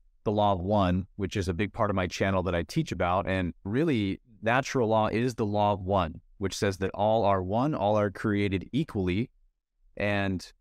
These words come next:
what we call karma is really the force that, that governs this law of oneness, that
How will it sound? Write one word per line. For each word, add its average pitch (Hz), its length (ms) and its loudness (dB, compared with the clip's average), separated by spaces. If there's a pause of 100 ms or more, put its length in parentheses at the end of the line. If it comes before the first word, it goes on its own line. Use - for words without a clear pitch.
(180)
what 123 120 -2
we 131 100 0
call 107 280 0
karma 143 640 0 (220)
is 107 180 -2
really 175 240 2
the 104 120 -2
force 123 540 -2
that, 101 380 0 (300)
that 110 220 -2
governs 139 400 0
this 113 240 -4
law 98 240 4
of 90 100 -2
oneness, 90 580 -2 (640)
that 101 320 4